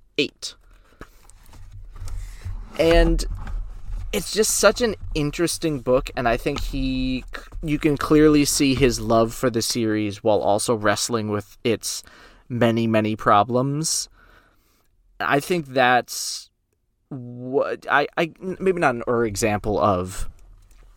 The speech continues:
what he does best in this book, but a really good example of how he can get you, h-, how he can create a narrative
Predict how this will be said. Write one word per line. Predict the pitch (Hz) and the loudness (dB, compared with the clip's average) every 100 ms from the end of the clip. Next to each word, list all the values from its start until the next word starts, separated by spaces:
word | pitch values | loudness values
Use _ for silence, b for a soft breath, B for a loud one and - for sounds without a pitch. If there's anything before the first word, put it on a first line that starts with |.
| _ _ - | _ _ -4
what | 127 127 | 4 4
he | 131 | 4
does | 117 120 104 | 4 2 4
best | 120 110 - | 2 2 -2
in | 107 | -4
this | 101 104 | -4 -2
book, | 117 95 - - - b b b b - - | 0 -2 -2 -14 -16 b b b b -20 2
but | 131 104 - - - - _ _ _ _ _ _ - | 4 4 0 -8 -14 -16 _ _ _ _ _ _ 4
a | 151 | 6
really | 135 147 151 147 | 6 6 6 6
good | 147 131 | 4 2
example | - 113 110 110 110 120 110 - | 0 -2 0 0 0 0 0 0
of | 113 101 98 98 - - _ _ _ _ - | 0 0 -2 -6 -10 -18 _ _ _ _ -14
how | - 135 120 | -4 0 0
he | 120 143 | -2 -10
can | 127 139 123 117 113 113 _ _ _ _ _ _ _ _ _ _ _ _ _ _ _ _ | -6 -6 -6 -8 -10 -12 _ _ _ _ _ _ _ _ _ _ _ _ _ _ _ _
get | - 165 165 - | 2 4 4 2
you, | 147 139 139 135 - - | -4 0 0 -2 -6 -8
h-, | 139 - | -6 -4
how | 139 156 | -2 0
he | 156 143 | 0 -4
can | 147 | -10
create | 135 - 143 120 120 120 113 - | -10 -8 -6 -2 0 0 -4 -6
a | 120 | -6
narrative | 110 110 110 110 107 107 95 117 | -4 -4 -2 -2 -2 -4 -6 -10